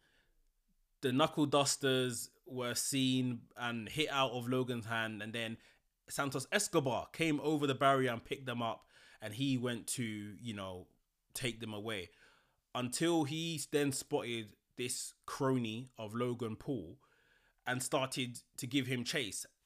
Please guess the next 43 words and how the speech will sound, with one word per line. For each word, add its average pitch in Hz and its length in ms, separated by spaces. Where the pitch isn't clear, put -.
As 196 260
he 233 120
went 254 200
to 208 80
do 208 280
that, 107 300
he 240 300
put 247 280
the 220 80
knuckle 220 340
dusters 143 640
back 196 240
in 175 120
the 151 100
ring, 143 160
like, 135 240
on 170 160
the 151 160
apron, 123 420
in 156 260
reach 233 280
of 147 140
Logan 143 320
Paul. 104 300
Logan 131 200
Paul 147 320
put 196 240
on 139 180
the 123 80
knuckle 117 240
dusters. 101 640
He 143 100
got - 200
six - 280
one 135 200
nine 143 220
for 123 120
his 113 100
trouble. 170 580
And 131 140
then 143 160
when 147 200
Mysterio 190 560